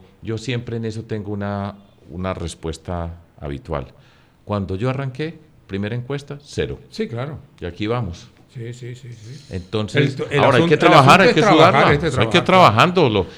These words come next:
Speaker 2: A ver,
Speaker 1: Y
Speaker 2: don
Speaker 1: los
Speaker 2: José.
Speaker 1: que van adelante en las encuestas no se pueden confiar, sino
Speaker 2: Tampoco,
Speaker 1: más vale que
Speaker 2: tampoco,
Speaker 1: trabajen más.
Speaker 2: tampoco.
Speaker 1: Pero usted iba a hablar también de un candidato que nosotros tenemos a la Asamblea Departamental,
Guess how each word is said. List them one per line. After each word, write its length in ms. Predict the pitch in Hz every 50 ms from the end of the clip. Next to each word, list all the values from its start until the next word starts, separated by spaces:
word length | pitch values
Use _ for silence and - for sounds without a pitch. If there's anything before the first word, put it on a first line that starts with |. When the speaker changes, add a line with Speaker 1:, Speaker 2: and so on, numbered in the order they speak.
| -
Speaker 2:
A 100 | - 131
ver, 100 | 160 196
Speaker 1:
Y 40 | 208 196
Speaker 2:
don 80 | 175
Speaker 1:
los 120 | 143 139 -
Speaker 2:
José. 80 | 208
Speaker 1:
que 60 | 214
van 160 | 131 139 156 165
adelante 400 | 180 180 170 151 147 147 147 180
en 60 | 175
las 140 | 170 156 147
encuestas 380 | 131 - 143 143 139 - 170 156
no 120 | 151 151
se 60 | 160 160
pueden 280 | 165 170 165 165 170
confiar, 540 | 165 - 131 117 117 131 131 139 143 151 147
sino 220 | 147 147 139 127 127
Speaker 2:
Tampoco, 200 | - 165 175 180
Speaker 1:
más 220 | 180 131 139 - 127
vale 200 | 147 160 175 185
que 80 | 165
Speaker 2:
tampoco, 100 | 156 135
Speaker 1:
trabajen 360 | 135 123 120 120 123 143 143
más. 220 | 143 147 147 151 -
Speaker 2:
tampoco. 200 | - 98 90 - - - - - -
Speaker 1:
Pero 120 | - 135
usted 180 | 135 127 - -
iba 160 | 160 160 160
a 40 | 170
hablar 260 | 175 170 165 160 151 -
también 320 | 175 165 147 151 151 147
de 60 | 147 156
un 60 | 139
candidato 380 | - 156 143 139 127 127 135 135
que 80 | 135
nosotros 340 | 127 120 120 113 113 - 131
tenemos 240 | 123 127 113 120 127
a 20 | 127
la 60 | 120
Asamblea 360 | 107 101 107 98 95 101 107 120
Departamental, 760 | 127 123 110 92 - 101 92 92 87 87 - 120 131 147